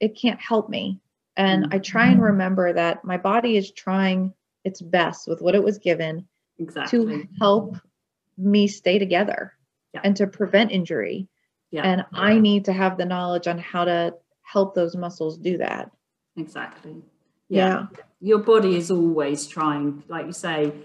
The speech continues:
Speaker 2: it's doing its absolute best. You know, we beat ourselves up and say, "Oh, why can't I do this? Why can't I do that?"
Speaker 1: Right.
Speaker 2: But your body is doing its absolute best always, you know, and, you know, maybe it just needs some new information about, like you say, how to move or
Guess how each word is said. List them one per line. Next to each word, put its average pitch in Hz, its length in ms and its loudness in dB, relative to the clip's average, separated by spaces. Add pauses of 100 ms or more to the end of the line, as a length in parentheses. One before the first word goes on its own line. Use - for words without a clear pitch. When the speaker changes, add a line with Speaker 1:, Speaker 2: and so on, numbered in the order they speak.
(280)
Speaker 2:
it's 202 200 -2
doing 262 360 2
its - 160 -4
absolute 170 540 -6
best. 180 420 -4
You 180 60 -4
know, 175 200 -4
we 196 120 -2
beat 196 320 -2
ourselves 156 460 -4
up 165 280 -4
and 156 120 -8
say, 160 340 -8
"Oh, 156 180 -2
why 165 200 -6
can't 151 300 -8
I 147 60 -8
do 156 180 -6
this? 156 240 -6
Why 147 160 -10
can't 143 240 -12
I 143 60 -8
do 156 160 -10
that?" 180 180 -6
Speaker 1:
Right. 202 340 2 (220)
Speaker 2:
But 226 220 0
your 226 140 4
body 233 520 0
is 240 380 -2
doing 226 300 2
its - 180 -8
absolute 196 460 -6
best 190 360 -12
always, 208 1000 -8 (220)
you 190 120 -12
know, 196 300 -6 (100)
and, 208 340 -4 (100)
you 214 120 -10
know, 202 100 -4
maybe 214 240 0
it 190 120 0
just 220 200 -2
needs 214 240 -2
some 196 160 2
new 220 180 4
information 202 720 -2
about, 143 320 -8
like 170 140 -10
you 285 80 -12
say, 220 260 -6
how 165 260 -4
to 190 120 -10
move 208 560 2
or 143 220 -12